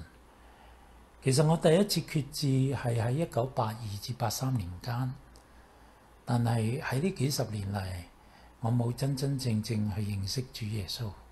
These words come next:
原因同聖雄甘地嘅諗法一樣，就係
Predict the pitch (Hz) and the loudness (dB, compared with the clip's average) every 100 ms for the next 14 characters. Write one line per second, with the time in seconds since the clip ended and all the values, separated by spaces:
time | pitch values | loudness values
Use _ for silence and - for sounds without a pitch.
0 | - - - - - - - - - 131 | -20 -20 -20 -20 -20 -20 -20 -18 -2 2
1 | 147 190 196 196 190 147 135 123 170 127 | 4 6 6 4 2 2 2 2 4 4
2 | 110 117 185 185 135 156 135 127 143 123 | 2 4 4 4 2 2 2 2 0 -2
3 | 131 123 104 92 87 82 - - - - | -4 -4 -4 -6 -10 -14 -18 -20 -20 -20
4 | - - - - 120 107 110 101 101 | -20 -20 -20 -2 2 2 2 0 -2